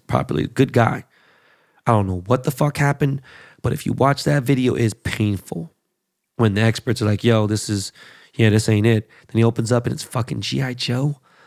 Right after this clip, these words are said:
Like, look, guys, I buy my son's new Pokemon. That old shit, there's so many fucking fakes, is dangerous. And there's millions and millions to be made. And the crazy part is Shine said he paid two point seven for it. So he made eight hundred bands, but, like,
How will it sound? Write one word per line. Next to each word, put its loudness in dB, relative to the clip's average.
Like, 0
look, 2
guys, -6
I 4
buy 2
my 2
son's 0
new 2
Pokemon. 0
That 0
old 2
shit, -2
there's 0
so -2
many 0
fucking -2
fakes, -2
is 2
dangerous. -6
And 0
there's 2
millions 2
and 0
millions 2
to -8
be 0
made. 2
And 6
the 4
crazy 0
part 0
is -2
Shine 0
said 0
he 0
paid 0
two -4
point 0
seven -2
for -4
it. -8
So -2
he 6
made 2
eight 2
hundred 2
bands, 2
but, -4
like, -4